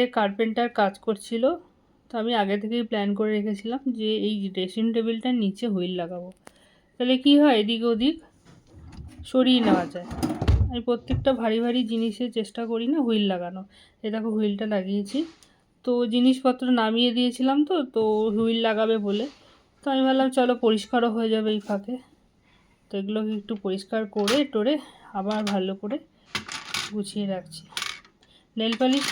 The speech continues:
আছে ঠিকই, কিন্তু আমি পরি না, পরি না মানে কি আমার নখগুলো খুব ছোট, আমি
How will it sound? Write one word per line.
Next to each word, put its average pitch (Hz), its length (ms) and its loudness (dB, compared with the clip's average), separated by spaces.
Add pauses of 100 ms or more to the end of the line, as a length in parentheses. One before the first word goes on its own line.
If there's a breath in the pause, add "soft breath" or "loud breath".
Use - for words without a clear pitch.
আছে 202 160 -2 (100)
ঠিকই, 240 260 0
কিন্তু 226 260 -2
আমি 240 100 -2 (360)
পরি 202 320 -2
না, 226 60 -2 (160)
পরি 220 180 0
না 233 100 0
মানে 262 160 2
কি 302 120 -4
আমার 233 220 0
নখগুলো 214 380 0
খুব 226 200 -4
ছোট, 196 180 -6 (180)
আমি 202 140 -4